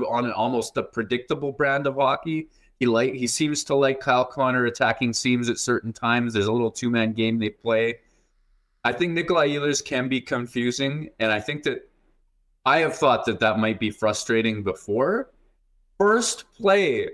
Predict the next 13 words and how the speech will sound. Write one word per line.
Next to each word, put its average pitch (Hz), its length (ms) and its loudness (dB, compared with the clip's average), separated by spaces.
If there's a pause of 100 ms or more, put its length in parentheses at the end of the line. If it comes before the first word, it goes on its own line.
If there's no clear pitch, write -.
(100)
of 127 180 0
that 151 260 2
trio 160 420 0
being 139 360 -4
united, 131 720 0
or 110 160 0
first 170 360 -2
shift 185 380 0
anyway, 110 600 0 (160)
Nikolai 147 400 0
Ehlers 135 640 0 (300)
goes 139 220 2
offside 110 640 2